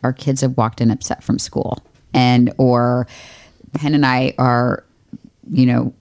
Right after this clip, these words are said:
complaining about each other probably to you guys, and then the day ends. Like, there was a day recently, like, P C came in from school and he was really upset, and we were supposed to shoot a whole new video. I was like,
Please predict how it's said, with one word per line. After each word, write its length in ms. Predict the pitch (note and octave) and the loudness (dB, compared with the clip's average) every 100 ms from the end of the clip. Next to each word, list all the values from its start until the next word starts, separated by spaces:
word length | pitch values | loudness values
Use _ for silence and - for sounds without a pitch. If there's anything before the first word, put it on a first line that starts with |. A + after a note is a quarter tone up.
| _ | _
complaining 600 | - D3 B2 - C3 C3 | -4 0 0 2 2 4
about 260 | A#2+ A#2 A#2 | 2 0 -2
each 180 | B2+ - | -2 0
other 220 | A2+ B2 | 0 -2
probably 680 | - A#2 A#2+ A2+ A#2 A#2+ - - - - - - | -2 -2 -2 -2 -2 -2 -6 -18 -20 -18 -18 -8
to 160 | - | 0
you 140 | B2 A#2 | 2 2
guys, 460 | A#2 A#2 A#2+ A#2 - | 0 -2 -2 -4 2
and 180 | C3+ | 4
then 360 | C3+ C3 A#2 F3 - | 4 4 2 -2 -4
the 80 | |
day 220 | A#2+ C3+ - | 0 0 0
ends. 580 | A2 A2 D#2+ G#2+ - - - - | 0 0 0 -2 -2 -4 -8 0
Like, 180 | C3 | 0
there 100 | C3+ | 2
was 80 | C#3+ | 0
a 40 | C#3 | 2
day 140 | C3 | 2
recently, 480 | A#2 A#2+ - A#2+ A#2+ | 2 0 0 0 0
like, 220 | B2 - | -2 -4
P 160 | - B2 | -2 0
C 160 | - | 0
came 260 | A#2 B2 A#2 | -2 2 2
in 200 | A2+ A2+ | 2 0
from 180 | - A#2 | 0 -4
school 540 | - A#2 A2+ A2 A2 - - - | -4 -4 -2 -2 -4 -10 -20 -16
and 80 | - | 0
he 40 | C3+ | 0
was 120 | B2 | 2
really 160 | B2 A2+ | -2 -2
upset, 400 | - - B2 - | -2 0 0 2
and 180 | B2+ A#2+ | 2 4
we 60 | A#2+ | 2
were 40 | |
supposed 220 | A#2 B2 | -2 -6
to 60 | B2 | -6
shoot 200 | - B2 | -4 -4
a 40 | |
whole 140 | A#2 A#2+ | 0 2
new 140 | A2 | 2
video. 300 | A2+ B2 A2 | 2 0 0
I 80 | - | 0
was 140 | B2 | -2
like, 220 | B2+ A#2+ | 0 0